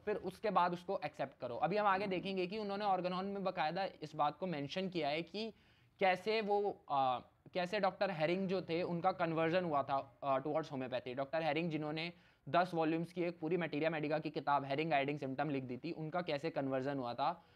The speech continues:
आ, to being a homeopath। अब जो फर्स्ट एडिशन के ट्रांसलेटर थे ना, उनका नाम भी आपको अच्छे से याद रखना है।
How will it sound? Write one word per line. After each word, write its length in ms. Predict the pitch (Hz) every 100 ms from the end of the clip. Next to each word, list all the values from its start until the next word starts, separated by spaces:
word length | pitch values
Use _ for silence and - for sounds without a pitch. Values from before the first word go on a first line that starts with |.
| _ -
आ, 160 | 139
to 240 | 135 - 156
being 460 | 185 143 143 139
a 120 | 143 147
homeopath। 580 | 120 120 110 98 - _ _ _ _ _ _ _ - - - -
अब 120 | 165
जो 100 | 220
फर्स्ट 360 | - 190 196
एडिशन 360 | 202 190 190 196
के 100 | 214
ट्रांसलेटर 680 | 190 160 147 170 160 185 185
थे 80 | 143
ना, 240 | 147 143 - - 147
उनका 260 | 165 160
नाम 220 | 170 156 156
भी 60 |
आपको 260 | 156 135 156
अच्छे 240 | 151 151
से 60 | 143
याद 200 | 143 135
रखना 200 | 123 131
है। 280 | 143 180